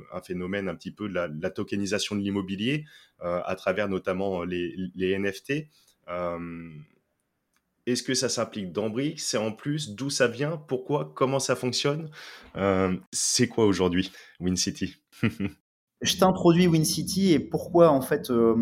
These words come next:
Speaker 2: on a développé ça. Ça fait déjà plusieurs, euh, années que j'ai, euh, un concept et c'est de me dire, dans les centres-villes que je, euh,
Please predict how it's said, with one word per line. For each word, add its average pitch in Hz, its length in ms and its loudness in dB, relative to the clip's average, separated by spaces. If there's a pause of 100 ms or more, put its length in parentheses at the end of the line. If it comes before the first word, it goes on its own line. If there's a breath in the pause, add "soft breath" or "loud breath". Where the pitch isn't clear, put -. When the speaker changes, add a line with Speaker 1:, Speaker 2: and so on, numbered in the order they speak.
(160)
Speaker 2:
on 117 140 2
a 113 300 4
développé 120 460 -2
ça. 165 120 0
Ça 123 160 -4
fait 117 160 -10
déjà 117 240 2 (240)
plusieurs, 131 540 2
euh, 110 260 4 (440)
années 151 280 4
que 123 80 -10
j'ai, 120 220 2
euh, 110 140 4 (440 soft breath)
un 139 140 2
concept 143 640 0 (260)
et - 60 -14
c'est - 140 -4
de 117 60 6
me 120 100 6
dire, 156 240 2 (1080 loud breath)
dans 165 280 4
les 160 80 4
centres-villes 135 560 -4
que 127 100 -2
je, 113 180 -2
euh, 107 540 2